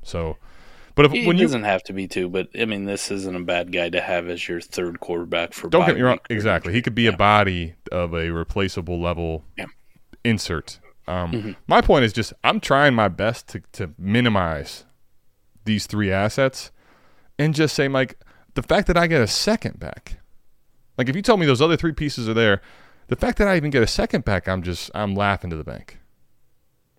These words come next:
Speaker 1: A first in Fields is, is already C J Stroud.
Speaker 2: <laughs> I don't know
Speaker 1: I,
Speaker 2: what to
Speaker 1: I, I, I don't, I don't, I don't understand, man.
Speaker 2: <laughs> I
Speaker 1: Like,
Speaker 2: got nothing.
Speaker 1: C J Stroud is coming off of one of the best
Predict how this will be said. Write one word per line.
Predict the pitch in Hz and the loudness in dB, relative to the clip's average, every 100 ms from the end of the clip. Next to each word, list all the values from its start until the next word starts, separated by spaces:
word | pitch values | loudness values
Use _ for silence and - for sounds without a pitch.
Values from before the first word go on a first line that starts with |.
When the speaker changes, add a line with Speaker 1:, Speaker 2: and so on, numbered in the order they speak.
| _ | _
Speaker 1:
A | 143 | -2
first | - 240 - | 4 4 4
in | 165 | 0
Fields | - 202 147 113 | 0 2 2 2
is, | 120 - | -2 0
is | 123 123 | -2 0
already | 135 151 131 147 117 | 4 4 4 2 0
C | - 113 | -2 -2
J | 101 92 | -2 -4
Stroud. | - 113 71 - - _ - _ _ _ _ _ _ _ _ _ _ _ _ _ _ _ _ - | -4 -4 -4 -12 -20 _ -20 _ _ _ _ _ _ _ _ _ _ _ _ _ _ _ _ -20
Speaker 2:
<laughs> | - - - - - - - - - - - - - - - _ | -18 -18 -18 -20 -20 -20 -18 -20 -12 -14 -14 -20 -10 -10 -10 _
I | 113 | -2
don't | 104 | 2
know | 151 | 2
Speaker 1:
I, | 123 | 4
Speaker 2:
what | 131 - | 2 0
to | 127 | -2
Speaker 1:
I, | 135 | 0
I, | 117 147 | 0 2
I | |
don't, | 160 160 - | 2 -2 -2
I | 139 | -2
don't, | 151 156 - | 0 -2 -2
I | |
don't | 147 147 | 0 0
understand, | 127 - 117 107 85 | 0 -2 -2 -2 -4
man. | 85 90 - | -4 -6 -8
Speaker 2:
<laughs> | - | -6
I | 101 | -4
Speaker 1:
Like, | - | 0
Speaker 2:
got | 80 | -2
nothing. | - 170 - 127 - - | 0 -2 -2 -10 -12 -10
Speaker 1:
C | - 190 | -2 0
J | 190 185 | 4 2
Stroud | - 160 160 | 4 4 4
is | 131 | 4
coming | - 156 131 | 0 2 2
off | 131 - | 2 2
of | 104 85 - - - _ _ _ | 0 0 -6 -20 -20 _ _ _
one | 113 135 | 4 4
of | 110 | 4
the | 110 | 0
best | 98 98 143 156 - - | 0 4 4 4 -2 -8